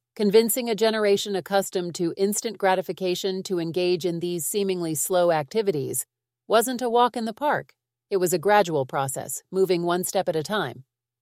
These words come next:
Our first win was when a teenager volunteered to help set up a bonfire instead of playing a game on his phone.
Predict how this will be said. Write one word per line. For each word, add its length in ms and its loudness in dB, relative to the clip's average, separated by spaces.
Our 160 4
first 380 -2
win 340 2
was 180 2
when 140 -2
a 80 -4
teenager 520 -2
volunteered 640 0
to 100 0
help 180 2
set 200 2
up 120 2
a 80 0
bonfire 640 0
instead 320 -4
of 100 -6
playing 320 -2
a 60 -4
game 300 -2
on 100 -6
his 160 -8
phone. 380 -4